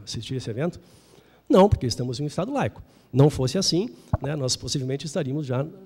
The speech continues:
respondendo na Inquisição, né? Não poderíamos sequer debater essa questão. Aliás, eu recomendo a leitura, mil setecentos e sete,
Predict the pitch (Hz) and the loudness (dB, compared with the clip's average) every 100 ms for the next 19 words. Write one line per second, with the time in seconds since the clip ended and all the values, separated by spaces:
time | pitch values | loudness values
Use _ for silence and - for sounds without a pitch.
0 | 185 143 - 131 151 - 156 170 214 277 | -4 0 2 2 2 0 -2 2 2 6
1 | 254 180 101 117 123 165 208 302 - - | 6 6 4 0 0 0 0 0 -2 0
2 | 220 269 403 403 220 170 - - - - | 0 2 0 2 4 4 2 -14 -20 -20
3 | _ _ _ _ _ 117 139 135 - - | _ _ _ _ _ -6 -4 -4 -2 -4
4 | - - 196 262 214 247 175 143 190 160 | -4 -10 -6 -2 -2 0 0 2 0 0
5 | 127 117 165 185 110 - - - _ _ | -2 -4 -2 -2 -4 -14 -20 -20 _ _
6 | _ _ _ _ 131 214 285 - 196 - | _ _ _ _ 2 6 6 4 2 2
7 | 180 160 160 - 139 196 - | 0 0 -2 -2 -4 -6 -10